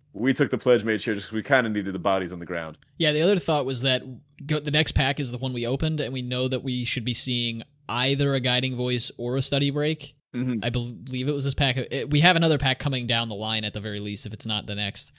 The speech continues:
Speaker 2: uh, where we're expecting to see one of those two learn cards come back from that Reflective Golem pick. And so I guess, yeah, we have a few more packs before we see that, but we, we're expecting to get a little bit more learn coming down because we know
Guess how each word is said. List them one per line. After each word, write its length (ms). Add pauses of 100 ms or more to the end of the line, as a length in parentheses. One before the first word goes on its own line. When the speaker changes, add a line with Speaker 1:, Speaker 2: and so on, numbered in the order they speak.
(180)
Speaker 2:
uh, 220
where 600
we're 220
expecting 360
to 60
see 160
one 160
of 80
those 160
two 140
learn 220
cards 220
come 180
back 380 (160)
from 180
that 140
Reflective 500
Golem 280
pick. 320
And 180
so 540 (240)
I 140
guess, 200
yeah, 140
we 120
have 100
a 20
few 160
more 140
packs 240
before 200
we 100
see 160
that, 200
but 180 (220)
we, 220
we're 160
expecting 320
to 40
get 100
a 60
little 280
bit 100
more 160
learn 300
coming 220
down 200
because 260
we 100
know 460